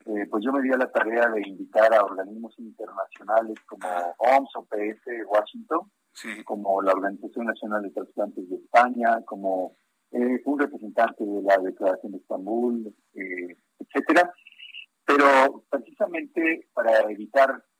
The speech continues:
Speaker 1: comentarios, ideas como la que usted acaba de expresar, pues efectivamente los órganos no se quitan como refacciones de autos,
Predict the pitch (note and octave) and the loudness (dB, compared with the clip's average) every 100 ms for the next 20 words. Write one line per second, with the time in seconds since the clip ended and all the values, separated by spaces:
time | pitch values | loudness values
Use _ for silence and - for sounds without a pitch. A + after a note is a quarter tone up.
0 | _ _ - G2+ G2+ F#2+ A#2+ A#2+ A#2+ G#2+ | _ _ -14 -14 -14 -2 2 2 -2 -10
1 | G#2 F#2+ A2 A2+ G#2+ _ - F#2+ F2+ F2 | -12 -12 -4 -2 -2 _ -20 -20 -16 -14
2 | - - - A#2 A2+ A2 G#2+ F#2+ _ A2 | -14 -8 -4 0 0 -2 -8 -10 _ -14
3 | - A#2+ A2 _ _ _ _ _ A2+ - | 2 2 2 _ _ _ _ _ -10 -8
4 | - - - F3+ B2+ - D#3 A2+ - B2+ | -10 -10 -4 -4 -4 -6 -6 -8 -8 -8
5 | C3+ A2+ A#2 B2+ - A#2+ A#2+ A2+ G2+ F#2+ | -6 -6 -8 -10 -12 -10 -8 -8 -8 -8
6 | F#2+ - - G#2 F#2 F2 A2+ - - | -8 -10 -12 -14 -4 2 2 0 -10